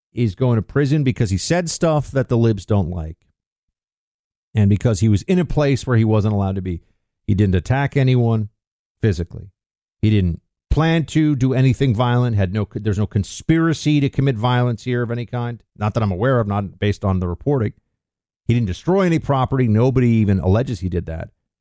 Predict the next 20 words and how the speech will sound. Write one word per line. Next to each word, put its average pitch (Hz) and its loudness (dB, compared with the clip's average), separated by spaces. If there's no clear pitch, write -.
They're - -10
gonna 139 -8
put - -2
him 165 -2
in 151 -2
a - -4
cell - -2
for - -8
sixty - -10
days. - -10
I, 165 -2
I 156 -2
think 285 -4
we 185 2
have 175 0
to 156 0
understand 123 2
that 107 0
they 151 0
keep - -2